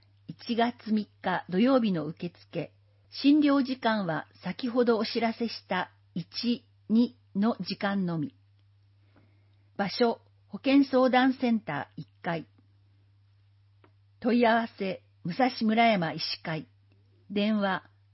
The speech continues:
五六四、四一一四。小児初期、準夜間救急、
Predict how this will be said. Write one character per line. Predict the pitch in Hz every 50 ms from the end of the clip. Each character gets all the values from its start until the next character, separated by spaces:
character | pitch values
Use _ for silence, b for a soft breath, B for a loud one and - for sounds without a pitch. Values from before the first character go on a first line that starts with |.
| _ -
五 | 190 208 220 262 269
六 | 262 269 262 - - 165
四、 | 151 165 156 151 147 - - _ _ _ _ _
四 | 196 214 226 240 240 240 - _
一 | - 220 - - - -
一 | - 151 - - - 190
四。 | 190 180 160 151 - - _ _ _ _ _ _ _ _ _ _ _ _ _ _ _ _ _ _ _ _ - _ _ _ _ _ _ _ _ _ _ _ _ _ _ _ _ _
小 | - - - 302 320 302 277
児 | 233 185
初 | - - 240 226 -
期、 | - 165 - - _ _ _ -
準 | 165 226 247 269
夜 | 262 269 254 254
間 | - 240 226 226 226
救 | - - 233 220 196
急、 | - - - 147 143 135